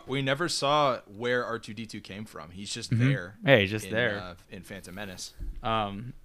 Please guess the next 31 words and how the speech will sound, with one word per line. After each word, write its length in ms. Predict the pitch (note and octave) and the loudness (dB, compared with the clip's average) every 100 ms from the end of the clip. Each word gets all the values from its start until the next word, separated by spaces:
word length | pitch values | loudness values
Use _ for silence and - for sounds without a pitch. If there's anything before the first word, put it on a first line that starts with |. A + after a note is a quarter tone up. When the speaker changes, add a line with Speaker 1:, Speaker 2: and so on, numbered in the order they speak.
| - | -8
Speaker 2:
yeah, 100 | - | -2
so 160 | C#3+ C3+ | 0 0
there's, 160 | C3 E3 | -2 -2
like, 120 | D3 | -2
a 40 | |
lot 220 | A2+ G2+ F#2+ | 0 0 -2
of 100 | G2 | -4
characters 520 | G#2+ G2+ - G2+ F#2 | -4 -4 -4 -8 -8
that 140 | F#2+ D#2+ | -10 -10
honestly, 380 | G2 G2+ - D2 | -10 -10 -10 -12
like, 260 | - - - _ - _ - - _ - - - | -12 -16 -20 _ -20 _ -20 -20 _ -16 -12 -4
I 120 | G#2 | -2
could 80 | G#2 | 2
probably 200 | G#2 G2 | 2 2
see. 140 | - G#2+ | 2 4
There's 180 | C#3+ | 4
a 40 | C#3 | 6
lot 140 | A#2+ | 4
of 60 | A2 | 4
characters 280 | B2 G#2+ G#2+ | 2 0 -2
from 120 | A2 | 0
the 80 | G2+ | 0
Jurassic 380 | G#2 G2+ - - | 0 -2 -4 -2
Park, 320 | G#2 G2+ - - - _ - _ _ - | 0 0 -6 -20 -20 _ -20 _ _ -2
uh, 380 | G#2 F#2+ G2 A2+ A#2 - | 0 2 0 -4 -12 -10
lore 480 | A2 A2 G#2 G#2 A2+ - - | -2 0 2 2 -2 -6 -4
that 120 | G#2 | -2
would 100 | G#2 | 0
probably 200 | A2 G#2 | 2 2
be 100 | G#2 | 0
cool. 400 | - G#2+ G#2+ | 0 0 0